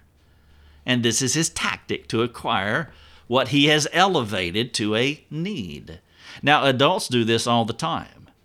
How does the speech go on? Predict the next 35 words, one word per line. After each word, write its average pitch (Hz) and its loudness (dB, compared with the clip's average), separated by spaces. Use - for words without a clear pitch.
Some 156 2
of 135 0
the 123 4
needs 147 2
that 131 0
we 135 0
have 120 2
elevated 131 2
in 127 2
our 120 4
American 147 2
culture, 117 -4
you 117 -4
don't 117 -2
see 151 2
so 123 2
much 117 -2
necessarily 117 0
in 107 -6
third 147 0
world 113 0
cultures 123 -2
because 113 -2
they're 139 4
trying 117 0
to 120 -2
survive 123 2
with 127 0
real 151 4
needs. 113 -4
But 120 0
in 127 0
first 220 2
world 170 4
problem 147 0